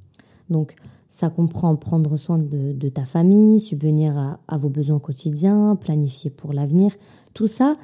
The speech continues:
ça demande une gestion financière prudente et réfléchie. Donc, assure-toi de, de discuter ouvertement avec ton futur époux de vos attentes et de vos objectifs financiers. Ça évitera les mal-, les malentendus et ça créera une base plus solide pour votre avenir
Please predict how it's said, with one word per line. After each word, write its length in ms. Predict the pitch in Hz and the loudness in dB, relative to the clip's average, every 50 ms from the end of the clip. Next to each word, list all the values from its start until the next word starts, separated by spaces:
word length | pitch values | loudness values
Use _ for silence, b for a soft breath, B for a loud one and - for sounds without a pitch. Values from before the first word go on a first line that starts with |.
| B B B | B B B
ça 220 | B - - 180 | B -2 0 0
demande 340 | 151 160 185 208 233 240 196 | 2 4 4 4 6 4 4
une 140 | 160 165 156 | 4 4 4
gestion 420 | 143 143 175 180 - - - 226 | 4 2 0 -2 -2 -2 -2 -2
financière 640 | 208 - - 180 170 165 165 160 - 202 190 - - | -2 0 0 0 2 2 0 0 -2 -4 -6 -6 -8
prudente 580 | - - - - - 202 160 196 202 214 208 - | -16 -14 -8 -4 -2 0 2 2 0 0 0 0
et 60 | 170 | -2
réfléchie. 560 | 151 165 165 165 - 170 - - - 139 131 - _ b b b b b b b b - | 0 0 -2 -2 -4 -6 -6 -4 -6 -8 -8 -8 _ b b b b b b b b -2
Donc, 160 | 165 151 - | -2 0 0
assure-toi 440 | 196 185 - 202 - - - 208 190 | 0 0 -2 -4 -4 -2 -2 -2 -2
de, 160 | 151 160 160 - _ _ - | -2 -2 -6 -6 _ _ -2
de 60 | - 160 | 0 0
discuter 420 | 147 156 160 - - 185 170 208 | 0 -2 -6 -4 -4 -4 -2 0
ouvertement 580 | 190 180 156 165 147 - - - 175 165 175 185 | 0 2 2 0 0 -2 -4 -2 0 0 2 2
avec 200 | 180 156 147 - | 0 -2 -4 -4
ton 100 | - 160 | -4 -4
futur 400 | 135 - - 160 - - 165 147 | -4 -4 -10 -12 -4 -4 -2 0
époux 320 | 156 143 - - - 240 b b b b b b b b | -2 -4 -4 -6 -6 -6 b b b b b b b b
de 140 | - 160 160 | -2 0 0
vos 240 | 139 147 147 135 156 | 2 2 0 0 0
attentes 360 | 156 135 - 185 190 190 - | -2 0 2 2 2 2 2
et 60 | 165 | 0
de 60 | 147 | 0
vos 180 | 131 139 139 127 | 0 0 0 -2
objectifs 440 | 143 127 135 143 135 - - 160 - | -2 -2 -2 -4 -4 -4 -6 -6 -4
financiers. 600 | - 156 139 135 135 131 - 196 226 269 - B B B B B B B B B B | -2 -2 0 0 -2 0 2 2 2 2 0 B B B B B B B B B B
Ça 140 | B - - | B 0 2
évitera 400 | 170 160 147 160 156 - - 190 | 2 4 4 2 0 0 0 0
les 100 | 185 165 | 2 2
mal-, 280 | 156 156 156 156 156 - - | 2 2 2 2 0 0 0
les 140 | 175 160 | 0 2
malentendus 680 | 156 156 160 160 156 147 - 160 165 151 143 175 233 269 B B B B B B B | 2 2 2 2 0 0 0 0 0 2 2 2 0 0 B B B B B B B
et 60 | 170 | -6
ça 160 | 139 - 165 160 | -4 -2 -4 -4
créera 360 | - - - 190 185 175 226 | -4 -2 -2 -2 0 2 2
une 180 | 220 190 170 | 4 4 4
base 260 | 156 160 156 160 - _ _ _ _ _ _ - | 4 2 0 -2 -6 _ _ _ _ _ _ -8
plus 200 | - - 226 214 | 0 2 2 2
solide 400 | 220 - 196 185 190 220 214 - | 2 2 2 2 2 0 -2 -6
pour 220 | - - 170 156 | -6 -4 -4 -2
votre 280 | 147 160 156 - - - | -2 -2 -2 -4 -2 -2
avenir 280 | 170 156 185 202 190 | 0 2 2 0 0